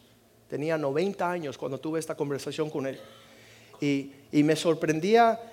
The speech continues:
la historia de terror, lo horrible que había sucedido a su vida, su acontecimiento, el linaje y legado de lo que él había dejado sobre sus hijos, sus nietos, sus bisnietos, horrible. Conforme nuestro escuchar la palabra del Señor,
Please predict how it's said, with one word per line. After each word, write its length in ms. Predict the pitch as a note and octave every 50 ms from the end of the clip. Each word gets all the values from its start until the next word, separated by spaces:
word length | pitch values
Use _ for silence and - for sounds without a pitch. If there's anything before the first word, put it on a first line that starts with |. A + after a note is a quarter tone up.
| - - -
la 220 | - D#3 D#3 D#3
historia 600 | D3+ D3 - - - F#3+ F#3+ G#3+ G#3+ A3 G#3+ G#3
de 120 | F#3+ F3 D#3
terror, 760 | - - D#3 D3 D3+ D3+ D#3+ F3+ G3 G3+ E3+ C3 A#2+ - C3 C#3+
lo 160 | D3 D3 D#3
horrible 400 | D3+ D#3 F3+ G#3 A3 G#3+ A3 G#3
que 80 | G3+
había 240 | F3+ F3 F#3 F#3+ F#3
sucedido 400 | F#3 F#3+ E3 - E3+ D#3+ F3 F#3+
a 40 | F3+
su 160 | F#3 - D#3+
vida, 300 | D3 E3+ F#3+ F#3+ F#3 F#3
su 100 | F3 -
acontecimiento, 880 | E3 - D#3+ D3 D3+ D3+ C#3+ - D3+ D3 D#3+ F3 F#3 F#3 F3+ G3 F#3+ F3
el 140 | - D3+ C#3
linaje 800 | D3 D3+ C#3+ C#3+ D#3+ E3+ F3+ F#3 F#3+ F#3+ F3 F3 F#3+ F#3 F#3+ F#3 - - - - - -
y 100 | D#3+ D3
legado 760 | C#3+ C#3+ C#3 C3 C3 D3 D#3+ F3+ F#3+ G3 G3 F#3+ F#3+ F#3+ - - - - -
de 100 | - D3
lo 120 | D3 C#3+ C#3+
que 120 | - D3+
él 80 | D#3+ F3
había 300 | E3+ E3 E3 E3 E3+ D#3+
dejado 400 | D3 C3 A#2 - F3 E3 F3 E3+
sobre 280 | - - D3+ C#3+ C3+
sus 340 | B2+ - D3+ C#3 B2+ C3 C3+ - -
hijos, 420 | E3+ F3+ G3+ F3+ - - G3 F3+
sus 220 | - - D3 C3
nietos, 480 | - D3 D3+ D#3+ F3+ G3 G3 G3 F#3+ E3+
sus 220 | - - C#3+ C3+
bisnietos, 640 | C#3 D3 C3+ - D#3 D#3+ F#3 G3+ G3 G3+ G#3 F#3+ G3+ -
horrible. 600 | - D3 D3 C#3+ E3 D#3+ F#3+ G#3+ G3+ D3+ C3+ - - - - - - - - - - - - - - _ - _
Conforme 720 | - C3+ C3 B2 - - F3 F3+ G#3 G#3+ A3 A#3 A#3 A#3
nuestro 480 | G3+ F3 D#3 E3 F3+ G3 F#3+ F#3+ - F#3+
escuchar 500 | D#3+ - - D3+ B2+ - - - G3 G3
la 180 | G#3 G3 F#3 -
palabra 360 | D#3+ D#3 E3 F3 F#3 F#3 F#3+
del 100 | F3 F3
Señor, 580 | - D3+ C#3+ C#3 C3 B2 B2 B2+ C#3+ - -